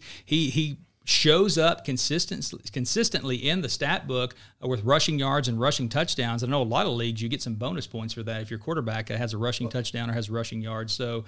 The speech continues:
Speaker 1: uh, can't, can't, uh, miss that or overlook that as well.
Speaker 2: One, one thing that I noticed last week, uh,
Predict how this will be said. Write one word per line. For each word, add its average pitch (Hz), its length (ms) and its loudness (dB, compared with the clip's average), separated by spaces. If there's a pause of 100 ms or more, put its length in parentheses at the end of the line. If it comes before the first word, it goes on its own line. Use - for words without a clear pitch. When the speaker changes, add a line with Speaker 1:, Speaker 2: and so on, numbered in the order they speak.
(220)
Speaker 1:
uh, 113 100 -6
can't, 160 360 2
can't, 170 320 0
uh, 127 180 -2
miss 143 280 0
that 143 260 0
or 127 80 0
overlook 127 400 -4
that 135 180 -2
as 101 100 -10
well. 110 320 -6
Speaker 2:
One, 190 220 -2
one 233 220 6
thing 214 440 2
that 147 120 0
I 156 100 4
noticed 151 380 2
last 135 400 -2
week, 120 340 -10
uh, 120 380 -6